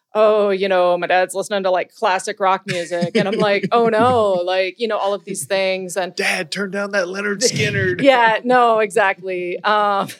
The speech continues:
Speaker 1: <laughs> but, uh, it, it's interesting because from that community, like, just in general,
Speaker 2: Mm-hmm.
Speaker 1: like, the community that I grew up in, but then also,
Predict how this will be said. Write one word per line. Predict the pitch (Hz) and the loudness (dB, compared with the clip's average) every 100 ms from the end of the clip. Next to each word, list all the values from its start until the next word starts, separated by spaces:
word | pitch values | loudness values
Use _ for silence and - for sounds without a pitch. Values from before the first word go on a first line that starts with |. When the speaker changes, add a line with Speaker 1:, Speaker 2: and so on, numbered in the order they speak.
| _ _ - | _ _ -20
Speaker 1:
<laughs> | _ - - 339 214 | _ -16 -12 -12 0
but, | 269 269 262 247 - | 4 6 6 4 -2
uh, | 240 247 - | -4 -2 2
it, | 262 - | 0 2
it's | 262 240 | 0 0
interesting | 269 285 - 262 233 208 | -2 -2 0 0 0 -2
because | 208 - 214 208 208 208 202 196 - - - _ _ _ _ _ _ _ _ _ _ _ - | -8 -2 2 2 2 2 0 -2 -6 -10 -14 _ _ _ _ _ _ _ _ _ _ _ -2
from | 277 254 240 | 2 2 2
that | 226 233 226 | 2 0 -4
community, | 208 214 202 220 214 220 220 220 214 214 214 214 - | -6 -2 0 2 0 -2 -4 -4 -4 -6 -8 -10 -2
like, | 240 254 | 0 2
just | 294 262 | -2 -4
in | 320 226 | -4 -2
general, | 190 196 247 285 277 277 254 | -2 -2 -2 -2 -2 -4 -6
Speaker 2:
Mm-hmm. | - | -2
Speaker 1:
like, | 226 220 220 _ _ _ | 0 0 -2 _ _ _
the | 202 208 | -10 -8
community | 226 208 202 208 | -6 -4 -2 -2
that | 202 | 0
I | 202 | 0
grew | 196 196 | -2 -4
up | 190 | -2
in, | 202 190 185 | -4 -4 -6
but | 185 | -8
then | 190 185 | -10 -8
also, | 196 185 - 196 185 185 180 | -8 -8 -4 0 0 0 -2